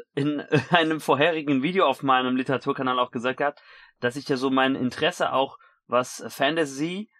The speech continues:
aber auch ein bisschen Sci-Fi, was das betrifft, ja eigentlich meiner Mutter zu verdanken habe. Die war schon in jungen Jahren, war die se-, äh, die war ein sehr großer Sci-Fi-Fan. Gar nicht mal so Fantasy, ein bisschen Fantasy, also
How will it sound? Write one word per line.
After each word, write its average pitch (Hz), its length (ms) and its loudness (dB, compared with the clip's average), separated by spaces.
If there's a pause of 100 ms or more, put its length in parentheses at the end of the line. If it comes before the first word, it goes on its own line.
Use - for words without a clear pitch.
(140)
aber 113 220 -2
auch 123 100 -6
ein 131 60 -4
bisschen 131 240 -2
Sci-Fi, 127 680 -2 (300)
was 110 120 -8
das 127 100 -6
betrifft, 135 360 -4
ja 123 100 0
eigentlich 123 220 -2
meiner 131 240 4
Mutter 151 380 2
zu - 120 -4
verdanken 113 320 2
habe. 113 160 2
Die 139 80 2
war 196 160 6
schon 190 200 -2
in 147 120 0
jungen 202 260 2
Jahren, 165 300 -2 (360)
war 131 160 6
die 139 120 0
se-, 117 320 -4
äh, 131 80 -2 (220)
die 127 80 2
war 139 80 10
ein 135 120 2
sehr 156 180 6
großer 180 280 -2
Sci-Fi-Fan. 117 840 0 (380)
Gar 147 100 4
nicht 180 120 0
mal 175 120 6
so 156 140 4
Fantasy, 214 760 0 (160)
ein 127 160 -2
bisschen 175 440 0
Fantasy, 180 460 0
also 143 220 0